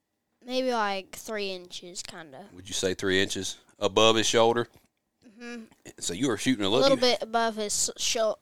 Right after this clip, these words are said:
Speaker 1: shoulder.
Speaker 2: Yeah, that hump right there, you were just kind of above that. I got you. So you got on it, he stops, you get on him good,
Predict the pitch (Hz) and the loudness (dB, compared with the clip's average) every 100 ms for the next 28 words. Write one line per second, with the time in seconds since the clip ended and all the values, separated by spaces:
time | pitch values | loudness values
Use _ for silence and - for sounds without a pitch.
0 | - - 202 185 180 185 87 90 80 - | -10 -8 -8 -10 -12 -16 -8 -6 -6 -8
1 | - 95 104 120 123 107 92 92 95 104 | -12 -10 -4 2 2 4 2 2 0 0
2 | 101 - - 104 92 90 98 92 95 85 | -2 -2 0 0 0 2 2 4 2 2
3 | 90 92 90 - 90 - _ _ _ _ | -4 -6 -8 -10 -14 -18 _ _ _ _
4 | _ _ _ _ _ _ _ _ _ - | _ _ _ _ _ _ _ _ _ 0
5 | 113 143 151 143 147 131 147 - 131 127 | 6 10 10 10 8 4 -2 6 6 6
6 | 117 117 127 131 135 123 113 113 113 | 4 2 4 6 4 4 4 6 4